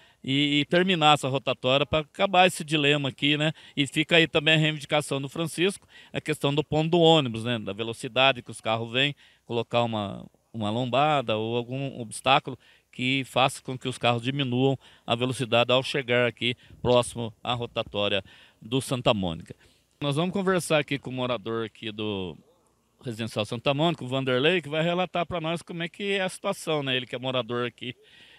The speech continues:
do Residencial Santa Mônica, como é que ele tá vendo essa questão da, da rotatória aqui, né? É, como é que eles estão vendo isso, essa, essa reforma aí que eles estão fazendo e começaram e ainda falta terminar asfalto. Vanderlei,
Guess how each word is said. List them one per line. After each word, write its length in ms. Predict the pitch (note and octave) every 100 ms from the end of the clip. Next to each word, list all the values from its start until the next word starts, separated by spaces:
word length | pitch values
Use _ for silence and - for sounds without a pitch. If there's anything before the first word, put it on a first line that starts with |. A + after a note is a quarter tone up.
| _
do 580 | - A#2+ A#2+ A#2+ A#2 A2+
Residencial 400 | A#2 A#2+ B2 B2
Santa 280 | A#2+ C3 D#3+
Mônica, 400 | C#3+ D3+ E3+ F3
como 200 | - D#3+
é 60 | D#3+
que 140 | -
ele 280 | F3 F#3 C3+ - _ _ -
tá 100 | D3+
vendo 280 | C#3 D3+ D3+
essa 180 | -
questão 400 | - D#3 - D3
da, 240 | C#3+ C3+ G#2
da 140 | B2
rotatória 640 | C3 C3 C3+ - A#2+ A#2+ A#2
aqui, 260 | - B2+
né? 160 | D3 D#3 _ _ _ _ _
É, 140 | G#2+ G#2+
como 180 | A#2
é 80 | A#2+
que 120 | -
eles 220 | B2+ B2+ A#2+
estão 240 | B2+ B2+
vendo 320 | A2+ B2 A2
isso, 180 | A#2 B2+
essa, 380 | A2 A#2 G#2 G2 _ _ _ _ _ _ _ _ -
essa 420 | G2+ - A2 A2
reforma 580 | A#2+ - G#2+ A2+ B2 A2+
aí 80 | A2+
que 80 |
eles 80 | A2+
estão 160 | - A2
fazendo 760 | G2 F2 G2 A#2+ C3 A#2+ G#2+
e 140 | G2+ F#2+
começaram 1000 | A#2 A2 G#2 - G#2 B2 B2+ A#2+ A2 G#2+
e 320 | G2+ G2+ G2 _ _ _ _ _
ainda 220 | G2+ G#2+
falta 280 | - A2+ -
terminar 420 | - G#2+ G#2+ G#2
asfalto. 540 | G#2 - A2+ C3+ C3+ C3
Vanderlei, 460 | C#3 C3 B2 G#2+